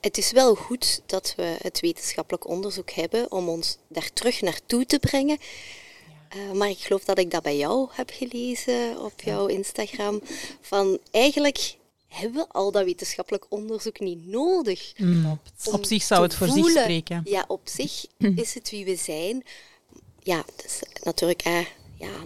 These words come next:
Speaker 1: het werkt langs twee kanten, hè. We weten nu daardoor veel meer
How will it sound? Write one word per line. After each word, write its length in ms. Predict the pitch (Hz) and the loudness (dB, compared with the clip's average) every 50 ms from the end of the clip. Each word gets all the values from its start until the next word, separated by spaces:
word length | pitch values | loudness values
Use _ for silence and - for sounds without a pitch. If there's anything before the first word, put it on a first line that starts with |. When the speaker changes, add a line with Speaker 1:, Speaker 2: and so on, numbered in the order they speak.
| - - | -16 -20
Speaker 1:
het 80 | _ - | _ -2
werkt 180 | - - - - | -2 0 2 2
langs 200 | 147 147 - - | 2 4 4 6
twee 200 | - 180 165 - | 8 6 6 8
kanten, 420 | - 180 185 185 180 - 180 156 | 8 8 8 8 6 4 2 2
hè. 180 | 151 175 240 262 - - - - - - - - - - - _ _ _ | 4 4 2 0 -2 -4 -10 -8 -8 -8 -10 -12 -14 -18 -20 _ _ _
We 140 | - 196 190 | 4 4 8
weten 400 | 185 208 226 226 - 214 185 180 | 8 8 8 8 8 6 6 6
nu 360 | 185 202 226 240 247 226 190 - - - - | 6 6 8 8 8 6 6 2 -2 -16 -10
daardoor 720 | - - 175 160 156 - - - 165 180 185 165 147 147 - - - - - - - _ _ - _ - - - - - - - - - - _ _ | -4 -2 0 0 0 -2 0 2 4 4 4 2 2 0 -4 -8 -10 -10 -14 -20 -20 _ _ -20 _ -20 -20 -20 -18 -16 -16 -16 -18 -20 -20 _ _
veel 380 | - - - 185 165 165 156 156 | -2 4 8 10 10 10 8 8
meer 400 | 156 156 156 160 175 196 202 | 4 0 0 0 0 -2 -2